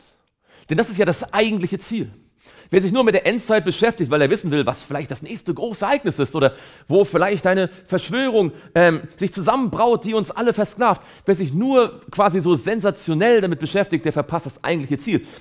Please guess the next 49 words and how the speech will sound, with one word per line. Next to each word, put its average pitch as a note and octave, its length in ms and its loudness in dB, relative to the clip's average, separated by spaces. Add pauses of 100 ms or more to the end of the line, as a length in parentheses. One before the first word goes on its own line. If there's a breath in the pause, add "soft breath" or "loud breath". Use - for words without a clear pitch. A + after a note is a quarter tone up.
(100)
Das - 220 -6
Ziel G#3+ 280 -4
ist - 220 -8
ja B2 120 -2
kein E3+ 320 -6
Leid, D#3 260 -6
kein D#3 240 -6
Geschrei, C#3 340 -4
kein B2+ 360 -12
Schmerz, A#2 440 -10
kein G2+ 280 -12
Tod. - 480 -20 (1000 loud breath)
Also G3 180 2
wollen A#3 80 4
wir - 20 2
uns - 80 -6
die G3 80 -2
Frage A#3 300 -2
stellen, E3+ 320 0 (260 loud breath)
wie A#3 240 -2
wird A3+ 120 -4
dieser G#3+ 200 0
Zustand A3 300 -4
erreicht? G#3 300 0
Und E3 100 -4
zwar F#3+ 340 0 (180 loud breath)
wollen E3+ 200 2
wir F#3+ 60 0
uns F3+ 100 -4
die E3 60 -4
Frage F3 280 2
stellen, E3 200 -2
wenn C3 80 -6
wir C3+ 220 0
rückwärts - 560 -6
gehen G2 280 -4
und A2 160 -8
uns B2+ 160 -10
fragen, D3+ 280 -2
wie F3+ 100 -6
kommt F3 280 -4
dieser C3+ 180 -6
Zustand, D#3+ 400 -6 (220 loud breath)
was F#3+ 220 -4
bewirkt E3 420 0
diesen D3+ 180 -6
Zustand, D#3+ 400 -8 (260 loud breath)
in D3 220 -2
welcher C3+ 400 0